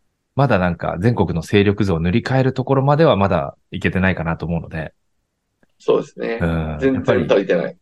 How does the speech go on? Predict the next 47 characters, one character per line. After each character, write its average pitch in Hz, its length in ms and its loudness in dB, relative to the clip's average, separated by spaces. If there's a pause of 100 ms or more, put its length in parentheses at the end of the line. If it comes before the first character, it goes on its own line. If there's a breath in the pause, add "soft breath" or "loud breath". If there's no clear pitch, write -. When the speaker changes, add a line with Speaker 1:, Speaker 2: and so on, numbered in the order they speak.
(120)
Speaker 1:
り 123 160 4
い 98 40 2
い 87 60 0
材 87 200 0
料、 85 300 2
起 - 100 -2
爆 117 220 0
剤 117 220 2
を 104 40 2
何 107 220 2
か - 140 -6
や - 80 -6
っ - 60 -20
ぱ 73 200 -2 (320)
用 101 280 4
意 82 40 -2
し - 100 -12
て 85 240 -4
い 92 60 -8
き - 80 -20
た 92 160 2
い 90 60 0
な 87 80 -2
っ - 120 -14
て - 60 -18
い - 60 -14
う - 20 -14
感 87 160 -8
じ 85 80 -8
は 82 40 -4
あ - 20 -4
り 85 60 -6
ま 90 100 -2
す - 100 -14
よ 80 60 -10
ね。 80 300 -6
Speaker 2:
う 131 80 -4 (420)
ん。 - 20 -4
で 220 80 6
も、 208 380 6 (580 soft breath)
あ 180 140 6
の 175 100 6 (540)
ー、 - 20 0
や - 60 2
っ - 60 -2
ぱ - 100 4
り 147 400 0